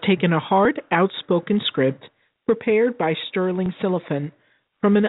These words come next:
undistinguished novel by John Ball, and with stinging performances contributed by Rod Steiger as the chief of police and Sidney Poitier as the detective,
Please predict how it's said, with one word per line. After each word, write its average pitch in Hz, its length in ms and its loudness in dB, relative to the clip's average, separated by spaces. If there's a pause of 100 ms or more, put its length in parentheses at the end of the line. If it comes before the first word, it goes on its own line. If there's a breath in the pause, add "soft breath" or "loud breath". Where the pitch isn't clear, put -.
undistinguished 214 1000 0 (300)
novel 160 420 0
by 151 260 0
John 165 300 0
Ball, 131 400 -2 (560)
and 180 180 4
with 180 120 2 (180)
stinging 294 340 0
performances 190 680 -2 (100)
contributed 175 580 -2
by 156 160 0
Rod 165 380 0 (120)
Steiger 156 500 0 (500)
as 160 180 0
the 165 80 -4 (100)
chief 196 200 2
of 208 100 -6
police 147 400 0 (400)
and 170 240 2
Sidney 165 240 0
Poitier 160 760 0
as 151 160 -4
the 143 140 -4 (140)
detective, 139 480 -2